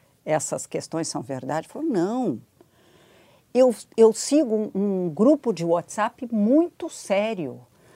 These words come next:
Há vários profissionais lá. E os jornais é só fake news. Inclusive, eu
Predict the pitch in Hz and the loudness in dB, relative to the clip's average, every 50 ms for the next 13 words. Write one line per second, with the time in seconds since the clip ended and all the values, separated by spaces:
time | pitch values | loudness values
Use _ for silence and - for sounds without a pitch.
0 | - _ _ _ _ - - 180 180 151 151 175 196 233 277 392 453 403 349 320 | -20 _ _ _ _ -4 -4 -4 -4 0 2 2 4 6 6 6 6 4 2 -2
1 | - - - 214 196 185 - - 165 - - 175 160 151 156 151 170 190 208 202 | -2 -4 -4 -4 -4 -4 -8 -16 -16 -10 -8 -8 -6 -6 -6 -4 -4 -6 -4 -2
2 | 190 185 165 143 151 - _ - - - - _ _ _ _ _ 254 269 311 359 | 2 2 2 2 0 -6 _ -20 -20 -20 -20 _ _ _ _ _ 2 4 4 4
3 | 427 359 277 180 175 165 156 - 165 185 214 240 262 226 160 123 - - - - | 4 2 0 -2 -2 -4 -2 -2 -4 -2 -2 -2 -2 -4 -6 -8 -10 -12 -14 -14
4 | - - 233 208 - - - - 294 240 - - - 233 247 208 - - - 170 | -10 -10 -10 -10 -8 -8 0 2 2 2 2 0 -4 -4 -4 -4 -8 -10 -10 -10
5 | 151 143 151 - - - - - - _ _ _ - - _ _ - 269 294 285 | -10 -10 -12 -16 -18 -18 -18 -18 -20 _ _ _ -20 -20 _ _ 2 2 2 4
6 | - 247 220 202 165 151 139 196 240 285 294 233 175 170 160 - - 185 202 214 | 4 2 2 2 2 0 0 0 2 2 0 0 -2 -4 -4 -2 0 2 2 2
7 | 233 | 0